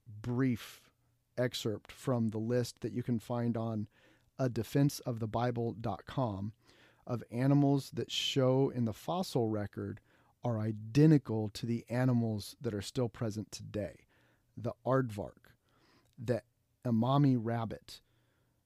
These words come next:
uh, the elephant shrew, the Laotian rock rat, the platypus,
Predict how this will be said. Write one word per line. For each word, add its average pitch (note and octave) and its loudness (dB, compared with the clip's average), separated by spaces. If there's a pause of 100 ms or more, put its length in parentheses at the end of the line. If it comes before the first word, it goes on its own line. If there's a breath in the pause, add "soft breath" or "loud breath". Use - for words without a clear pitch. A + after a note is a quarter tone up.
(200 soft breath)
uh, A#2 -4
the B2+ 0
elephant C#3+ 0
shrew, - -4 (760)
the A#2 0
Laotian B2 0
rock A#2+ -2
rat, - -6 (520)
the A#2 -4
platypus, - -6